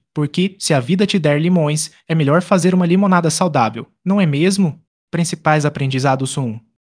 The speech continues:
Você não precisa passar fome para emagrecer. Dois. As dietas saudáveis podem ser saborosas e divertidas. Três. Leia os rótulos, não deixe os alimentos te enganarem. Quatro. Beba muita água,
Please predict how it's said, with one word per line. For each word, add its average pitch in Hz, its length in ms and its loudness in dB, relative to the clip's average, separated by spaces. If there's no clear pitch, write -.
Você 135 200 0
não 196 120 4
precisa 196 360 0
passar 160 360 0
fome 156 300 0
para 127 200 -2
emagrecer. 120 680 -4
Dois. 139 440 0
As 135 160 -2
dietas 175 380 0
saudáveis 170 500 2
podem 214 300 0
ser 180 200 0
saborosas 156 720 0
e 170 80 -2
divertidas. 143 920 -2
Três. 151 420 2
Leia 180 220 4
os 208 80 0
rótulos, 120 640 -4
não 156 200 2
deixe 185 280 4
os 185 80 2
alimentos 156 500 2
te - 140 0
enganarem. 131 680 0
Quatro. 135 380 -2
Beba 175 160 0
muita 160 300 0
água, 127 340 -2